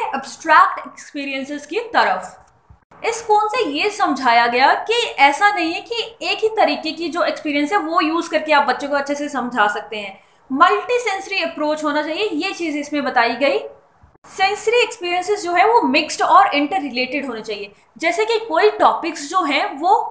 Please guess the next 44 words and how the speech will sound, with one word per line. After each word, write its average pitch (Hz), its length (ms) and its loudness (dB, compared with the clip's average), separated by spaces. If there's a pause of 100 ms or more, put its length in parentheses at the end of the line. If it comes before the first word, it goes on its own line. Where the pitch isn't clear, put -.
(540)
सिर्फ 480 380 0
सुन 440 260 2
के 440 180 0
समझ 294 320 2
आ 220 120 8
सकते 247 340 -6
हैं 214 140 -8
तो 320 80 -6
उनके 285 280 -2
लिए 359 120 -2
वो 403 220 0
method 453 300 -2
use 381 240 -2
किया 330 180 2
जाए, 277 220 4 (360)
कोई 381 280 2
topics - 440 2
हैं 359 100 -6
जिनके 320 240 -4
लिए 381 100 -4
models, 277 680 0
charts, 320 520 4 (300)
photographs 349 520 2 (120)
ये 247 180 -6
ज़्यादा 294 260 2
बहुत 330 320 2
ज़रूरी 330 320 -2
है 320 120 -2 (380)
तो 370 300 -4 (180)
उनसे 269 320 -2
इस्तेमा-, 330 380 -2
उनका 311 280 2
इस्तेमाल 320 460 2
किया 302 200 4
जाए, 269 280 0
और 285 180 -4
कुछ 403 260 -6
topics 339 360 2
हैं 415 100 -4
जिन्हें 349 240 -6
demonstrate 277 520 0
करके 339 260 -2
समझाना 294 440 2
चाहिए, 285 280 -2